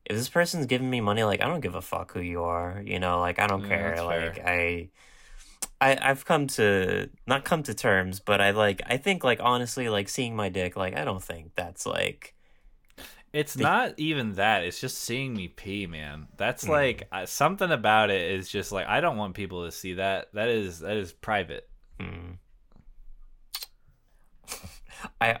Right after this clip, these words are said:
Speaker 1: honestly, I'm the kind of person where I
Speaker 2: <laughs>
Speaker 1: often think, like, "Man, I wish, like, public piss laws were, like, a lot more lax." <laughs>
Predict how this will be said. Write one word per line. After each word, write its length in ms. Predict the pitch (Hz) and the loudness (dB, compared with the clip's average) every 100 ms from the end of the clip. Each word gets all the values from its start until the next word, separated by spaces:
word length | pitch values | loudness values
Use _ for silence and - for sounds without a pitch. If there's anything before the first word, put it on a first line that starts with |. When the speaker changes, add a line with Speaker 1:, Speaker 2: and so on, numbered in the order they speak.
| - | 6
Speaker 1:
honestly, 520 | 117 - - 220 151 | 8 8 6 6 10
I'm 320 | - - 117 | 10 12 10
the 120 | 135 | 8
kind 180 | 147 139 | 6 6
of 80 | 156 | 6
person 400 | 147 143 151 147 | 8 8 10 8
where 100 | 127 | 6
I 100 | 110 | 6
Speaker 2:
<laughs> 20 | |
Speaker 1:
often 400 | 98 92 104 107 | 6 2 2 -2
think, 260 | 101 107 104 | 0 -2 0
like, 200 | 101 92 | -2 0
"Man, 320 | 90 90 90 | 0 0 2
I 60 | 95 | 0
wish, 200 | 127 127 | 0 0
like, 180 | 95 - | -2 0
public 360 | 101 90 87 | -2 -2 -6
piss 260 | - 87 - | -6 -10 -6
laws 280 | 85 85 - | -8 -8 -10
were, 140 | 50 | -8
like, 200 | 50 50 | -6 -6
a 40 | 50 | -2
lot 260 | 50 50 | -2 -4
more 180 | 50 50 | -4 -4
lax." 760 | 50 50 50 50 - - - - | -2 0 -2 -4 -12 -16 -14 -6
<laughs> 220 | - - | -6 -6